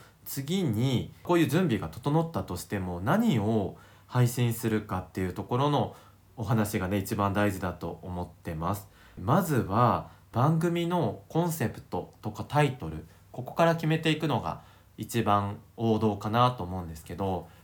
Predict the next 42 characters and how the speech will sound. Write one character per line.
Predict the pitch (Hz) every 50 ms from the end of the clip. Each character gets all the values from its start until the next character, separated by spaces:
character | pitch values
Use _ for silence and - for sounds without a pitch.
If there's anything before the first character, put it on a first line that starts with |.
| - -
僕 | - 127 127 131 - 202 202 202
は | 208 220 208 175 117 - -
今 | - 170 180 165
回 | 165 - 110 98 87 - - - - - - -
番 | - 120 135 143
組 | 143 151 147 151
始 | - 151 135 135
め | 139 151
る | 151 147
に | 120 95
あ | 85 85
た | - 92
っ | 90 92
て、 | - _ - - 120 120 107 101 - - - - -
あ | - 165
ま | 185 202 202
り | 202 202 175 113 92 - - - - _ _ -
突 | - 160 165
発 | - 190 190 -
的 | - 175 - 175
だ | 175 180
っ | 180 -
た | - 98 87
ん | 80 80
で、 | 80 87 85 85 82 -
こ | - 151
う | 170
い | 175 175
う | 160
番 | 175 170 170
組 | 170 170 165
に | 160 165
し | 160 -
た | - 175 151
い | 123
っ | -
て | - - -
い | 90 90 87
う | 85
明 | 98 131 165 180
確 | - 185 175 170 180
な | 170 170 165 160 165